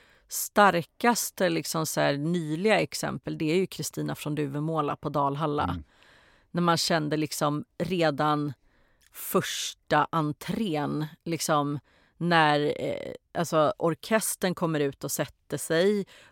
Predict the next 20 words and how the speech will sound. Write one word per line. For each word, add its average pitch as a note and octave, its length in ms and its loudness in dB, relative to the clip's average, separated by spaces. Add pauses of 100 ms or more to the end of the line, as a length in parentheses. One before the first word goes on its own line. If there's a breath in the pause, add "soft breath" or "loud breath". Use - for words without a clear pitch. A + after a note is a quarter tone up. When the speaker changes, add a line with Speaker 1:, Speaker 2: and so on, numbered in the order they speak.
(200)
Speaker 1:
kören E3+ 400 4
kommer D#3 260 -2
ut D3 160 -2
och - 120 -8
Anders D3+ 320 -2
Elias E3 400 0
kommer D#3+ 240 -2
ut. D3 180 -4
Man D#3 120 -2
känner E3 500 -2
hur D#3 60 -2
hela D3 280 0
publiken D3 640 -6
vibrerar, D3+ 540 2
applåderar D#3+ 720 2
så - 120 -8
fort - 220 -6
hon D#3 100 -2
kommer D3+ 300 0
ut. D#3+ 420 0